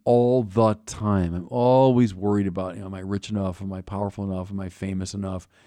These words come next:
Do they love me enough? When you do an agere contra, what you're saying is like, "Okay, every single monkey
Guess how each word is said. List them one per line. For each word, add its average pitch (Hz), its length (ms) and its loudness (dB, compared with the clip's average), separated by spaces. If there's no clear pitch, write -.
Do 113 80 -4
they 113 120 4
love 95 280 0
me 98 140 -2
enough? 90 280 -4
When 160 120 2
you 196 60 4
do 311 140 2
an 269 60 -2
agere 196 360 2
contra, 185 380 0
what 151 60 -4
you're 160 80 0
saying 175 200 0
is 147 80 0
like, 135 240 2
"Okay, 185 460 2
every 151 220 4
single 185 260 4
monkey 143 460 4